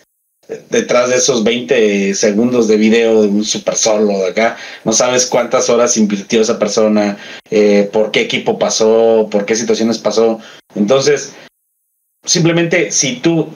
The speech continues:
quieres llegar a tal nivel, practicas, claro, pero empieza a, a hacerlo, este, literalmente, pues, práctico, ¿no? O sea,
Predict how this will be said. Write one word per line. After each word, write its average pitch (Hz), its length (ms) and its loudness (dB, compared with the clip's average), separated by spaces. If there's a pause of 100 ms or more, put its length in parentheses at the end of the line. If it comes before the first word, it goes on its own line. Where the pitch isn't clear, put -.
quieres 139 300 2
llegar 123 400 2
a - 160 -2
tal 139 200 -2
nivel, 156 360 0
practicas, 165 640 -4
claro, 185 360 -2 (380)
pero 131 380 2
empieza 123 640 0
a, 104 80 -6 (400)
a 107 160 -2
hacerlo, 127 520 2
este, 107 360 0
literalmente, 110 560 0
pues, - 140 -8
práctico, 110 520 -2
¿no? 113 140 0
O 120 60 -2
sea, 95 420 -2